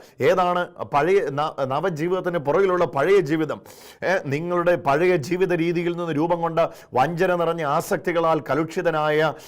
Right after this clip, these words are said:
ആ, പഴയ മനുഷ്യൻ, ജീവിത രൂ-, രീതികളിൽ നിന്ന് രൂപം കൊണ്ട പഴയ മനുഷ്യൻ, ക്രിസ്തുവിൽ നിന്ന്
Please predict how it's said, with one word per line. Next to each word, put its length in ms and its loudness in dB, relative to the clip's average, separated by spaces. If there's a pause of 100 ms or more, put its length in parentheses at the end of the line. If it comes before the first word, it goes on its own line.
(240)
ആ, 60 4 (160)
പഴയ 340 2 (220)
മനുഷ്യൻ, 420 -4 (1080)
ജീവിത 340 0 (140)
രൂ-, 260 0 (220)
രീതികളിൽ 600 -2
നിന്ന് 280 -6
രൂപം 280 2 (120)
കൊണ്ട 200 -4 (440)
പഴയ 200 2 (120)
മനുഷ്യൻ, 320 -10 (580)
ക്രിസ്തുവിൽ 640 -4
നിന്ന് 160 -6